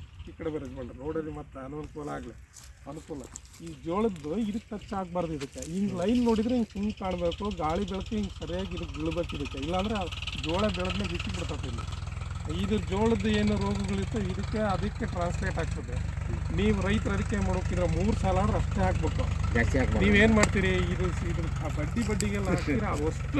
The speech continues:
Speaker 1: ಎಫೆಕ್ಟ್ ಆಗ್ತದೆ. ಅವಷ್ಟು ಎಫೆಕ್ಟ್ ಆದಂಗೆ ಆದಂಗೆ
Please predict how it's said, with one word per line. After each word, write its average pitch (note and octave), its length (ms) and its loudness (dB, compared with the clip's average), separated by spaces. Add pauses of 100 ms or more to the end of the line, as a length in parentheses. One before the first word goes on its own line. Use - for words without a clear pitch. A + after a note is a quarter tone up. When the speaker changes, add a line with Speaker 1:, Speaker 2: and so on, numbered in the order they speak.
(140)
Speaker 1:
ಎಫೆಕ್ಟ್ - 300 -2
ಆಗ್ತದೆ. - 260 -4 (1160)
ಅವಷ್ಟು E3+ 380 2 (140)
ಎಫೆಕ್ಟ್ G#3 360 0
ಆದಂಗೆ F#3 440 2
ಆದಂಗೆ D3 420 0